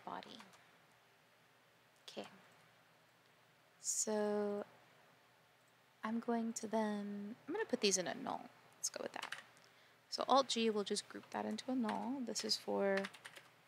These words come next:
flying robot. Robot, there we go. <laughs> And this is for a swinging robot.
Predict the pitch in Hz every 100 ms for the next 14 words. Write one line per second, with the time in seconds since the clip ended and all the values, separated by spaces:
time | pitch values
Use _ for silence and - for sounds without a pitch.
0 | - 208 196 196 190 202 196 147 - -
1 | - - - - - - - - - -
2 | - - - - - - - - - 208
3 | 208 202 202 196 196 202 - - - -
4 | - 101 - - - 113 - 202 - -
5 | - - 311 311 - - - - - -
6 | - 208 202 196 196 - 196 - - 202
7 | 196 196 196 - - 50 - - - -
8 | - - 202 190 190 190 196 196 247